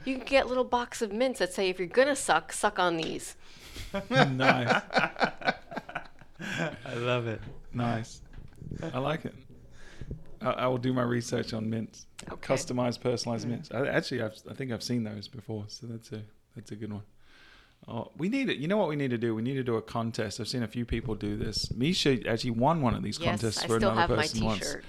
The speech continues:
Speaker 2: where, you know, it's a slogan competition and people can submit. So, yeah, m-, maybe we'll do that for Fuel. Have our listeners submit what the slogan should be on a Fuel Hotel Marketing Podcast T-shirts. That would be pr-, pretty cool. I
Speaker 1: That
Speaker 2: bet
Speaker 1: would
Speaker 2: we've
Speaker 1: be
Speaker 2: got some
Speaker 1: fun.
Speaker 2: creative folks out there.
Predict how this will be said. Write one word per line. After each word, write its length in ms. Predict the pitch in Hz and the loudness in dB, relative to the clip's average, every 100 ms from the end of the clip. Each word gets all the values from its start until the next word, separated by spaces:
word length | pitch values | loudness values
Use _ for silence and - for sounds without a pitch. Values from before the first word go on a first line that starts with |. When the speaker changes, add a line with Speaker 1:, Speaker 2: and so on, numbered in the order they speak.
| - - - | -14 -16 -4
Speaker 2:
where, 320 | 123 120 113 | 4 4 4
you 100 | 98 | 0
know, 140 | 117 113 | 0 2
it's 160 | 110 | 2
a 180 | 117 104 - | 0 0 -2
slogan 600 | - - 117 117 113 110 | -4 4 6 6 4 0
competition 640 | 120 110 - 113 - 104 | 0 0 0 -4 -2 -2
and 100 | 104 | -2
people 240 | 104 113 104 | -4 -4 -6
can 220 | - 98 | -6 -8
submit. 440 | - 110 110 92 - | -6 -6 -6 -6 -10
So, 280 | - 107 98 - - - - - - | -10 -8 -8 -12 -20 -20 -20 -20 -10
yeah, 300 | 151 190 98 - | -6 -6 -6 -10
m-, 180 | 123 - | -12 -10
maybe 140 | 131 139 | -8 -8
we'll 160 | 156 131 | -6 -2
do 140 | 127 | -2
that 180 | 117 - | -2 -4
for 100 | 117 | -8
Fuel. 380 | - 123 107 98 | -6 -6 -4 -6
Have 140 | 117 117 | -4 -2
our 100 | 110 | -2
listeners 480 | 113 113 113 101 | -2 -2 -4 -6
submit 500 | - - 120 110 113 | -8 -10 -6 -4 -4
what 180 | 101 104 | -6 -8
the 100 | 107 - | -8 -8
slogan 420 | - 117 113 113 | -6 0 0 0
should 220 | 101 110 | -4 -4
be 120 | 107 110 | -2 -2
on 140 | 107 | -2
a 180 | 104 101 - | -4 -6 -6
Fuel 420 | 113 113 110 104 - _ - | -4 -2 -2 -8 -14 _ -8
Hotel 260 | 113 117 | -4 -2
Marketing 360 | 113 110 - 107 | -2 -2 -4 -4
Podcast 520 | 113 104 113 107 - - - - - - | -4 -4 -4 -6 -8 -14 -20 -20 -20 -14
T-shirts. 600 | 123 113 - - - - _ | -8 -6 -8 -12 -18 -20 _
That 60 | - | -12
would 80 | 127 | -8
be 80 | 107 | -8
pr-, 240 | - 120 | -8 -12
pretty 160 | - 117 | -8 -8
cool. 200 | - 110 98 _ - _ _ _ | -6 -6 -8 _ -20 _ _ _
I 20 | |
Speaker 1:
That 60 | 135 | 0
Speaker 2:
bet 80 | 196 | 2
Speaker 1:
would 40 | |
Speaker 2:
we've 80 | 139 | 2
Speaker 1:
be 60 | 180 | 2
Speaker 2:
got 120 | 123 | 2
some 120 | 127 | 2
Speaker 1:
fun. 60 | - | 0
Speaker 2:
creative 440 | - 127 120 110 | 0 2 2 0
folks 380 | - 110 104 - | -2 -4 -4 -8
out 180 | 107 113 | -8 -8
there. 200 | 110 | -8